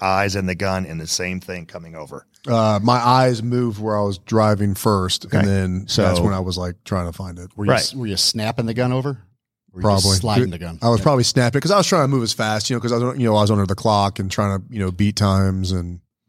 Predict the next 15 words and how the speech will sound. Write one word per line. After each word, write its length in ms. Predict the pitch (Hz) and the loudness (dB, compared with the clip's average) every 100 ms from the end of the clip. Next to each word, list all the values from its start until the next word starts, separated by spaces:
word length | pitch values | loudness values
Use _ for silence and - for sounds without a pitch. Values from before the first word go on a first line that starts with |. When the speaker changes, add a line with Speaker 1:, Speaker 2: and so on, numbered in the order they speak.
| _ | _
Speaker 3:
You 60 | - | -4
put 160 | 135 131 | -4 0
yourself 220 | 120 131 | 2 2
Speaker 1:
Yeah. 60 | 117 | 0
Speaker 3:
on 60 | |
a 40 | 113 | -2
timer, 380 | 113 113 120 117 | 0 0 0 0
snap 340 | - 110 107 | 0 0 0
into 160 | 117 117 | 2 0
a 60 | |
target, 360 | 117 120 131 - _ _ _ _ - | 0 -2 -2 -6 _ _ _ _ -12
known 280 | 101 113 | -2 0
transition, 520 | 110 113 104 110 - 104 | 2 2 2 0 0 0
same 260 | 110 107 | 0 0
distance, 500 | 110 104 123 107 - | 2 0 0 -2 -4